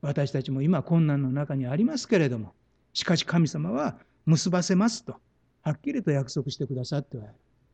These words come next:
その約束を信じて、また私たちは求めて与えられるものとさせていただきたいと思います。お祈りいたします。天の父なる神様、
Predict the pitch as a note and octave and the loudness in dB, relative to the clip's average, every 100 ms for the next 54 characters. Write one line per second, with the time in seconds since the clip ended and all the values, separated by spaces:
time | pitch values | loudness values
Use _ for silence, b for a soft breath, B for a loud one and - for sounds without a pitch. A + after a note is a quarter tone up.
0 | _ _ - D#3+ D3+ - E3 - C#3+ C3+ | _ _ 0 2 2 -2 -4 -2 -2 -2
1 | - E4 G#3 B2+ B2 - _ _ _ C3+ | -2 0 0 0 -10 -14 _ _ _ -6
2 | C#3+ B2+ C3 C#3+ - B2+ A#3+ C4+ B3+ - | -6 -6 -6 -8 -8 -10 -8 -6 -6 -10
3 | _ _ D#3 D3 C#3 C3+ - A#2+ - _ | _ _ -4 -2 -2 -2 -6 -12 -16 _
4 | - C#3 C#3 C3+ C3+ B2+ B2 C#3 G#3+ F3 | -8 -2 0 0 -2 -2 -2 -2 0 -2
5 | - - - A#2+ - B2+ B2 - C#3+ B2 | -2 -8 -8 -6 -8 -8 -10 -6 -6 -6
6 | - A#2+ A#2+ A#2+ A#2 - _ _ _ _ | -10 -18 -20 -20 -20 -20 _ _ _ _
7 | - - D3 D3 C#3 C3+ C#3 D3 C3+ - | -20 -6 0 2 0 -2 -4 -4 -4 -6
8 | - _ _ _ _ _ _ F3+ E3 D3 | -12 _ _ _ _ _ _ 4 6 6
9 | - E3+ C#3+ D3+ C#3+ - C#3 E3 | 4 4 4 4 0 2 0 0